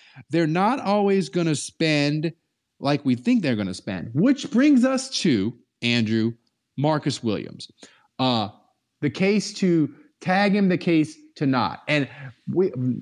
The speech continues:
we've heard from sources and different people we have that the, the,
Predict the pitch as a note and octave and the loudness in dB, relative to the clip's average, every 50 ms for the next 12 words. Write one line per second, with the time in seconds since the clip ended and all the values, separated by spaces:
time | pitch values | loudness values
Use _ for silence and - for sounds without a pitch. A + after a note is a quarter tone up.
0 | - _ _ - F3 A#3 B3 A#3+ A#3+ A#3+ A#3+ A3 G3+ G#3+ F#3+ D#3+ - - _ _ | -10 _ _ 0 2 4 4 4 2 2 0 -2 -2 -4 -4 -6 -8 -12 _ _
1 | _ - - - - F3 D#3 D3+ D3+ D#3 D3 - - E3 D3+ C#3 C#3 C#3+ B2+ C3+ | _ -18 -8 -2 0 2 2 2 2 2 0 0 0 0 0 0 0 0 0 0
2 | D3+ C3+ D3+ B2+ A#2 D#3 C#3 C3 C3+ C3+ B2+ A#2+ A#2 A#2 A#2 B2 A#2+ - - - | 0 0 -2 0 0 0 0 0 0 0 2 2 2 2 2 2 0 -2 -4 -10
3 | A#2 A#2 - - - C#3 - - _ - - C#3+ C#3 | -18 -20 -10 -6 -6 -6 -6 -8 _ -4 -2 -2 -2